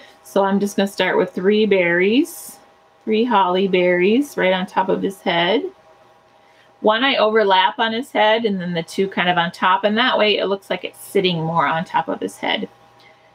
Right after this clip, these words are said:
And then I'm gonna make the little h-, holly leaves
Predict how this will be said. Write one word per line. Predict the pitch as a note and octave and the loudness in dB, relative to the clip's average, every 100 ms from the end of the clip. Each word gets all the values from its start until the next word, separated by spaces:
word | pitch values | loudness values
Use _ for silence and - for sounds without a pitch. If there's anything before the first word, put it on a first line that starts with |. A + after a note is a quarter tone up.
| _ - | _ -8
And | F3+ F#3 | -4 -2
then | F3+ | 0
I'm | F3+ | 0
gonna | F#3+ E3+ | 0 -2
make | E3+ E3+ - | -2 -4 -6
the | E3+ | -4
little | E3 F3 E3+ F3+ | -2 0 -2 -4
h-, | F#3+ | -10
holly | - - - E3 E3 D#3+ | -12 -14 -4 -2 -2 -2
leaves | - - - - - - | -4 -4 -4 -6 -16 -20